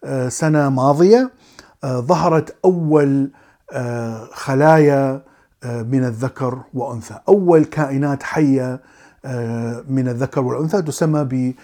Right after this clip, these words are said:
باليوكاريوتس. وهذه اليوكاريوتس هي وحيدة الخلية، لم تكن متعددة الخلايا، ومن هذه الخلايا،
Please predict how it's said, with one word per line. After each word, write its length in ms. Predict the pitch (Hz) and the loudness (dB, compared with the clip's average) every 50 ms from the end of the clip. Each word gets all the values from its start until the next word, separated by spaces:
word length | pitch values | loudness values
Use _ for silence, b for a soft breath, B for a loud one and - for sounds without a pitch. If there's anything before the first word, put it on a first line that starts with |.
| b b b _ | b b b _
باليوكاريوتس. 920 | 139 127 131 139 147 143 - 135 120 113 104 98 - - - - - - _ _ b b b b b b b | -8 -4 -4 -4 -4 -4 -4 -6 -6 -6 -8 -12 -18 -16 -16 -16 -16 -16 _ _ b b b b b b b
وهذه 420 | - 151 196 269 311 302 254 247 220 | -4 0 2 2 4 4 4 4 4
اليوكاريوتس 760 | 190 196 226 226 - 196 175 170 170 180 185 175 170 - | 2 0 0 -2 -2 -2 0 2 2 0 0 -2 -4 -4
هي 140 | 156 156 151 | -2 0 2
وحيدة 460 | 147 139 135 - - 196 208 190 170 - 143 | 2 2 0 -2 -2 -2 -2 -2 -2 -2 -4
الخلية، 500 | 113 - - 143 131 160 180 156 113 104 | -6 -6 -6 -6 -4 -2 -2 -2 -2 -2
لم 160 | 123 147 156 | -4 -6 -4
تكن 300 | - 165 156 - 165 151 | -4 -6 -4 -2 -4 -4
متعددة 540 | 143 - 143 117 120 127 139 139 131 135 120 - | -4 -4 -6 -6 -6 -6 -6 -6 -6 -8 -10 -10
الخلايا، 640 | 113 110 - 107 110 120 127 131 120 110 107 123 143 - _ b b b b b b b - | -14 -14 -14 -12 -8 -6 -6 -6 -6 -6 -8 -10 -12 -14 _ b b b b b b b 0
ومن 260 | 147 147 165 165 139 | 2 4 4 2 2
هذه 300 | 147 214 254 262 254 214 | 2 2 4 4 4 2
الخلايا، 520 | - - - 165 151 147 147 143 139 139 | 2 -2 -2 0 0 2 2 0 -2 -4